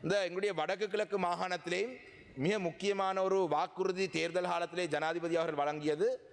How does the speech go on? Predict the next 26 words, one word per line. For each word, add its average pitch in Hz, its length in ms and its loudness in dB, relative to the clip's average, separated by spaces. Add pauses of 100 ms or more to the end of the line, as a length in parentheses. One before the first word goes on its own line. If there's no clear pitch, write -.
(400)
இந்த 160 120 2
மன்னார் 190 480 0
மாவட்டத்தில் 185 500 0
இருக்கிற 208 220 2
காற்றாலைகளை 185 640 0
பற்றி. 110 200 -8 (320)
எங்களுடைய 156 560 2
மதிப்புக்குரிய 151 600 0
வைத்தியர் 143 440 0
சத்தியலிங்கம் 156 380 0
அவர்கள் 151 280 2
வன்னி 143 220 0
மாவட்ட 151 300 2
பாராளுமன்ற 143 540 0
உறுப்பினர் 131 360 0
இருக்கின்றார். 160 500 0 (800)
ஜனாதிபதி 214 600 0
தேர்தலுக்கு 208 600 2
முன்பாகவும் 208 520 2
பாராளுமன்ற 208 680 2
தேர்தலுக்கு 185 440 0
முன்பாகவும் 180 580 0
ஜனாதிபதி 208 600 0
அவர்கள் 202 300 2
மன்னார் 196 460 0
மக்களுக்கு 196 720 -2